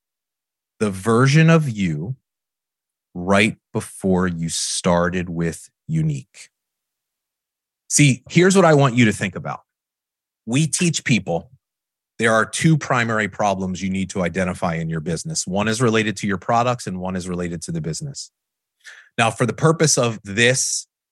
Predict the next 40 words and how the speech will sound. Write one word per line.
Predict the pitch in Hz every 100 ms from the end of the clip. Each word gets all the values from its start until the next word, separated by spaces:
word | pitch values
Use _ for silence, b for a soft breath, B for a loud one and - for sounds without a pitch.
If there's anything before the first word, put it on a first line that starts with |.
| _
conversation, | 123 117 104 - 113 113 123
let's | 151
just | - 143
focus | - 110 92 -
on | 85
the | 78
business. | 76 - - - _ _ _ _ _ _ _ b _
So | -
what | 120 120
I | 147
invite | 185 156 151
people | - 139 120
to | 101
do | 160 185
and | 127
what | 117
I'll | 117 131
invite | 113 113 101
you | 110 175
to | 165
do | 95 92
is | 92
I | 113
want | 170 226
you | 190
to | 156 - _
take | 135 175 190
yourself | - 175 - 147 135 -
back | 95 69 - _ _ _ _ _ _ _ _ _ _
to | 120
that | 113 110
season | - - 151 170 165
of | 156 131
your | 120 113
life | 95 80 82
that | 92
you | 90 101
were | 113 117
in | 78 69 - _ _ _ _ _ _ _ -
when | 117 117 107